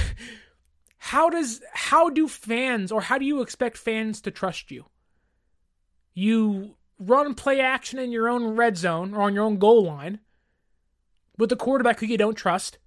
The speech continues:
How is that? You are not setting your guys, your team, your offense, your defense up for success. Now, sometimes you are, and the players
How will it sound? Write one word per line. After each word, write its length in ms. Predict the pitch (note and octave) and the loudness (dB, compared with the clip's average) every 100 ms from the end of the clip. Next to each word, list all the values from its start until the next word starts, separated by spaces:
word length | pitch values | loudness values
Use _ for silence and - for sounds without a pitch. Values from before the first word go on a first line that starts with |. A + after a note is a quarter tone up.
| _ | _
How 280 | - F4+ G#4 | 0 4 6
is 100 | F4 | 4
that? 240 | C#4+ F4+ - G#3+ _ _ - | 2 0 -2 -18 _ _ 0
You 260 | G3 C#4+ | 6 8
are 100 | F4 | 6
not 280 | D#4 D#4+ B3 | 4 0 -2
setting 580 | - - C4+ C#4+ C#4 A3+ | -6 0 2 2 0 -2
your 160 | A#3+ A3 | 0 -2
guys, 580 | D#3 G3 G3 D#3 C#3 | 0 2 2 0 -6
your 180 | D#3 A3 | -2 0
team, 380 | A3 - A#3 E3 | 0 -4 -2 -2
your 140 | E3+ | -4
offense, 420 | G3 A3 E3 D3 - | -4 -4 -8 -14 -10
your 80 | |
defense 420 | D#3+ A3 F#3 D3 - | -8 -6 -6 -12 -10
up 160 | - B3+ | -6 -6
for 240 | - B3 | -4 -4
success. 600 | A#3+ G#3+ - B3+ - - - _ _ _ _ _ _ _ _ _ _ | -4 -8 -4 -4 -4 -12 -14 _ _ _ _ _ _ _ _ _ _
Now, 140 | B3+ D4 | -2 -2
sometimes 680 | - G4 E4 D#4+ D4+ C4+ - | 0 -2 2 2 2 -4 -12
you 200 | - A#3+ | -2 2
are, 360 | D#4 F#4 C#3+ - _ _ _ _ _ _ _ _ | 2 2 -2 -10 _ _ _ _ _ _ _ _
and 340 | A#3 A#3+ A#3 A3+ _ | -2 0 0 -4 _
the 180 | F3+ G3+ | -6 -4
players 580 | - B3+ E4 D4 D4 | 0 2 2 2 -4